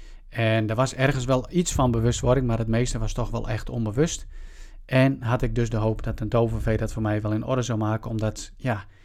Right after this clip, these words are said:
ik niet altijd alles even leuk vind om, zeg maar, ehm, te gaan uitzoeken of te gaan beantwoorden als het gaat om de vragen. Overigens, als jij, ehm,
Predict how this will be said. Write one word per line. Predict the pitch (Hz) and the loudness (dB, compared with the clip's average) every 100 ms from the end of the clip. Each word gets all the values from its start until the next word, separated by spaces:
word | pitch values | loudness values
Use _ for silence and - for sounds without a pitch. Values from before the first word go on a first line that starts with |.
| - - _ - | -20 -20 _ -14
ik | - | -4
niet | 120 113 | -4 -2
altijd | 117 113 117 | -2 -2 -4
alles | 120 117 | -4 -4
even | 123 117 | -2 0
leuk | 120 123 | 2 0
vind | - 127 113 | 0 -2 -4
om, | 127 117 113 | -4 -2 0
zeg | 120 113 | 0 0
maar, | 117 113 113 - - - - - - - | 2 2 2 0 -2 -4 -8 -10 -14 -16
ehm, | - 117 113 113 110 110 117 - | -10 -6 -4 -2 -2 -4 -6 -10
te | - 123 | -10 -6
gaan | 123 | -4
uitzoeken | 110 120 - 117 123 120 | -2 -2 -2 -4 -6 -6
of | 123 110 | -4 -2
te | - | 0
gaan | - 120 113 117 | 0 0 0 -2
beantwoorden | 120 113 113 147 135 123 110 | -4 -2 0 0 2 2 0
als | 110 | -2
het | 107 | -2
gaat | - 113 113 | 2 2 2
om | 107 | 0
de | |
vragen. | 104 139 170 110 113 - - - - - - - - - - _ _ - _ _ 196 | 2 0 0 -4 -8 -14 -20 -20 -20 -20 -20 -20 -20 -20 -20 _ _ -20 _ _ 2
Overigens, | 196 214 131 143 202 - - - - - - - - - - - - - | 8 10 10 8 6 2 -6 -12 -12 -14 -16 -20 -20 -20 -20 -20 -20 -16
als | - 135 135 - | 0 2 2 4
jij, | 131 120 117 - - | 6 6 4 0 -4
ehm, | 113 113 110 110 107 | 0 2 2 2 0